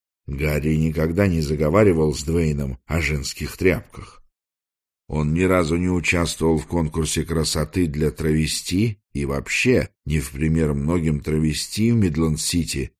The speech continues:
не вступал в большой клуб травести в Цинциннати.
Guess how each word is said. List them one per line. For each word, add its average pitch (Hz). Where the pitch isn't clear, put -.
не 82
вступал 78
в 73
большой 78
клуб 78
травести 82
в -
Цинциннати. 82